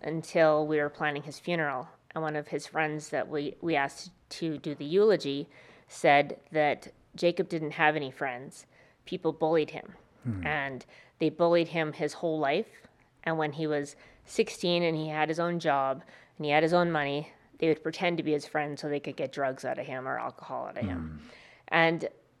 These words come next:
Speaker 1: it was just really tragic to think that he had suffered that long with being
Speaker 2: Mm-hmm.
Speaker 1: bullied.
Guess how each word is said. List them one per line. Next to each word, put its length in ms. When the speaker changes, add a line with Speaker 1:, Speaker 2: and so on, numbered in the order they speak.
Speaker 1:
it 100
was 100
just 180
really 220
tragic 460
to 140
think 340
that 140
he 100
had 100
suffered 460
that 200
long 280
with 160
being 200
Speaker 2:
Mm-hmm. 100
Speaker 1:
bullied. 380